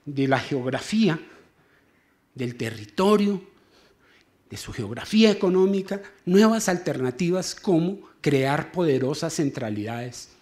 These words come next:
metropolitanas? La de Bosa, la de Usme,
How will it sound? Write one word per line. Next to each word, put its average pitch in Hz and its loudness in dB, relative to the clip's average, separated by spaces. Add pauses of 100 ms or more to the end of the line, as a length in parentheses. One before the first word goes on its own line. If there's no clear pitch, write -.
(340)
metropolitanas? 110 -6 (600)
La 110 0
de 117 4
Bosa, 185 8 (840)
la 156 6
de 170 6
Usme, 277 8